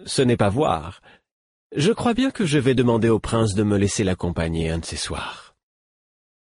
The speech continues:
Il poussa un nouveau soupir, et sa tête s'inclina de côté. Enfin, s'il sort un jour de sa retraite de méditation, ce n'est pas normal, si vous voulez mon avis, qu'un gosse de cet âge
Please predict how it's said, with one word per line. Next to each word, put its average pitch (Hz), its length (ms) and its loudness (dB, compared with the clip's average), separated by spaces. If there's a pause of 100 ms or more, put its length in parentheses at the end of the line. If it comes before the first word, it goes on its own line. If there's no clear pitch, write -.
(580)
Il 87 160 -4
poussa 107 320 0
un 110 120 4
nouveau 110 240 2
soupir, 135 520 -2 (480)
et 143 260 2
sa 127 240 0
tête 131 240 0
s'inclina 107 460 0
de 98 80 2
côté. 87 440 -4 (800)
Enfin, 151 500 2 (720)
s'il 220 240 -2
sort 175 280 2
un 131 160 4
jour 151 360 -2
de 92 100 -4
sa 98 240 -2
retraite 104 500 -2
de 90 80 -2
méditation, 90 760 -4 (760)
ce - 120 -2
n'est 233 120 4
pas 175 120 4
normal, 131 500 2
si - 160 -4
vous 107 140 -2
voulez 123 260 0
mon 120 160 2
avis, 127 340 0
qu'un 175 220 0
gosse 175 300 0
de 175 120 -2
cet - 320 -6
âge 202 320 0